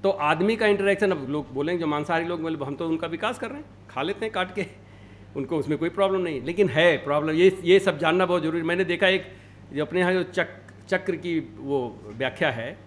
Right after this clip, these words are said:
उसमें चक्र में क्या है कि बहुत तरह के बॉडीज होते हैं, और जो चक्र होता है जिसको मूलाधार, स्वादिष्ठान ये सब कहते हैं, अनाहत वगैरह, तो इसमें ये सारी जो bodies हमारी subtle bodies हैं, एक तो स्थूल शरीर है,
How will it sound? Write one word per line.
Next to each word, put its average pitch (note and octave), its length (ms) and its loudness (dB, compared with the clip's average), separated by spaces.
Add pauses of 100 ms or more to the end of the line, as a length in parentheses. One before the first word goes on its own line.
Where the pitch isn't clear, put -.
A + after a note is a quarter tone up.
(420)
उसमें E3+ 280 0
चक्र G3 360 0
में G3 160 2
क्या F#3+ 140 0
है F#3+ 120 2
कि E3+ 60 -8
बहुत F#3 220 0
तरह F#3 180 2
के F#3 80 -4
बॉडीज D3+ 360 0
होते C3 220 -4
हैं, G#2 180 -12 (480)
और D#3 160 0
जो E3+ 100 2
चक्र G3+ 360 0
होता D#3 320 -2
है C3 260 -8
जिसको C#3 280 -6
मूलाधार, C#3+ 760 0 (260)
स्वादिष्ठान C#3 500 -6
ये C3+ 80 -2
सब B2+ 180 -10
कहते B2 260 -8
हैं, A#2+ 240 -10 (420)
अनाहत C#3 320 -2
वगैरह, C3 260 -2 (640)
तो D#3+ 60 -4
इसमें G#3 680 2 (420)
ये F3 100 2
सारी F#3 360 2
जो G#3+ 120 4
bodies G3 320 2
हमारी F3+ 220 2
subtle G3 300 -2
bodies D#3+ 320 0
हैं, A2 260 -12 (300)
एक D#3+ 160 -2
तो F3+ 120 0
स्थूल A3 280 -4
शरीर G3 260 0
है, C#3+ 300 -8